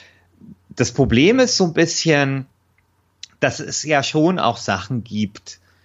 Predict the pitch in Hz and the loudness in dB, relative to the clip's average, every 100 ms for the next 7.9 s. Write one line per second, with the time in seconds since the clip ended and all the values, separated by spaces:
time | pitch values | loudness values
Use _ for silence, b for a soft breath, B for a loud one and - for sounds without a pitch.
0 | _ _ - 113 113 - 123 123 131 135 | _ _ -6 -2 -2 -2 -2 -2 0 0
1 | 156 - 135 139 110 151 - 147 131 123 | -2 -2 -2 -4 -2 -2 -2 -2 -2 -4
2 | - _ _ _ - - 151 185 120 85 | -8 _ _ _ -8 -2 2 2 0 -4
3 | - _ - 92 113 147 160 - _ b | -12 _ -14 -8 -6 -4 -6 -10 _ b
4 | b b 135 143 123 139 - 143 - 143 | b b 2 2 2 -2 0 -2 0 -2
5 | 151 - - 107 160 127 147 160 175 135 | -2 -4 -8 -2 -2 -2 -4 -4 -4 0
6 | 110 139 131 127 - 123 135 175 95 90 | 0 0 -2 -6 -4 -2 0 0 -2 -4
7 | - 107 123 135 131 135 160 151 | -8 -8 -2 -2 0 2 2 0